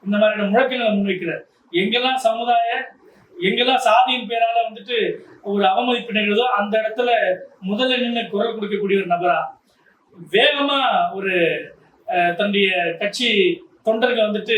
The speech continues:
களத்துல இறக்கக்கூடிய ஒரு நபரா, ஒரு தளபதியா அப்போ திருமாவளவனுடைய செயல்பாடுகள் இருந்தன. தமிழ்நாடு முழுக்க எந்த இடத்துல எல்லாம் ஆதிக்க சாதியினருடைய அத்துமுறைகள் இருக்குன்னு தெரியுதோ, அந்த இடத்துல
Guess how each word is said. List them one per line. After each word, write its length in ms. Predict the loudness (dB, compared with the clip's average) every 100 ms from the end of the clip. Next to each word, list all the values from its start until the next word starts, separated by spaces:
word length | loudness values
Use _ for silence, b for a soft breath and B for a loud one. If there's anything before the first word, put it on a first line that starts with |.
| 0 -2 -10 0
களத்துல 400 | 2 2 0 2
இறக்கக்கூடிய 680 | 2 0 -6 -4 -2 0
ஒரு 100 | -2 0
நபரா, 380 | 0 2 2 2 0
ஒரு 140 | -6 -2
தளபதியா 580 | 2 4 2 0 0 0 -2
அப்போ 220 | -6 -4 -2 -4 -4
திருமாவளவனுடைய 600 | -6 -4 -4 -6 -6 -8
செயல்பாடுகள் 520 | -6 -4 -2 -4 -8
இருந்தன. 360 | -18 -18 -18 -18 _ _
தமிழ்நாடு 520 | 0 2 2 0 -2 -4
முழுக்க 280 | -4 -2 -2 -2 -4
எந்த 300 | -4 -2 0
இடத்துல 280 | -2 0 -2
எல்லாம் 260 | 0 -2 -2 -8 -12 2
ஆதிக்க 360 | 4 4 2
சாதியினருடைய 600 | 0 0 0 -2 0 0 0 -2 -6 -10
அத்துமுறைகள் 580 | -6 -2 0 0 0 0
இருக்குன்னு 340 | -2 -2 -4
தெரியுதோ, 220 | -2 0 0
அந்த 240 | 0 -2 -2
இடத்துல 280 | -2 -2